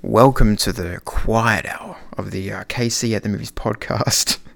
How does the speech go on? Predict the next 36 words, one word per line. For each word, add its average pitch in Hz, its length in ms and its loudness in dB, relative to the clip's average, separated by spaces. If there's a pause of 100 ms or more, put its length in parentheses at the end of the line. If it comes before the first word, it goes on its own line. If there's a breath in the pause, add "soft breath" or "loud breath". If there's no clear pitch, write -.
(280 loud breath)
<laughs> - 460 -14
I'm 156 220 6
Kyle 123 300 6
Cruz, 113 400 4
and 113 120 2
it's 107 200 -2
the 123 100 0
twenty-fifth 120 760 0
of 90 100 -4
February, 101 400 0
two 110 180 -2
thousand 101 340 0
and 95 100 0
nineteen. 113 680 0 (720 loud breath)
Um, 92 220 -6
the 92 80 -2
reason 95 260 2
I've 95 80 0
got 95 140 0
this 98 200 -2
low 98 240 0
register 95 460 -4
right 101 220 -6
now 117 260 -4
is 117 80 -4
because 98 560 -6 (500 loud breath)
I - 140 0 (100)
wasn't 135 260 2
going 123 200 4
to - 140 -6
record 107 340 -2
in 95 60 0
the 92 120 -2
office, - 360 -4
but - 480 -8 (680 loud breath)
I 90 480 -6